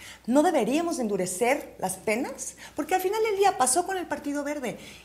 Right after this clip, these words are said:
El beneficio que obtuvo al contratar a estos actores en veda electoral fue mucho mayor que la, la, la suma que tuvieron que pagar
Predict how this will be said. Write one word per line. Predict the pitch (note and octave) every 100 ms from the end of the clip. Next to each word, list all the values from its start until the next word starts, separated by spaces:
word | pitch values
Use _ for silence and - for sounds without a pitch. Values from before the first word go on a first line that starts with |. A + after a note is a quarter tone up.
| - _
El | D4 D4
beneficio | D#4 D#4+ D#4+ F4+ F4+ G4 F4+
que |
obtuvo | B3 B3 A#3+ A3 F3+ - -
al | F#3+ G3
contratar | A3 A3 A3+ A3+ C4
a | C#4
estos | C#4 C4 A3
actores | G#3+ F#3+ E3 D#3
en | F#3 F3+
veda | A3 B3+
electoral | A3+ - F3 A3+ G4 - -
fue | - - D4
mucho | D4 D#4 F#4 F#4 - F#3+
mayor | F3 D3+ G#3 G#4+ - - - - -
que | B3 D#4+ - -
la, | F#3 F3 -
la, | F3+ E3 F3
la | D#3+ D#3
suma | - G3+ G3
que | E3+
tuvieron | D3 D3 C#3+
que | C#3+
pagar | C#3+ C3+ -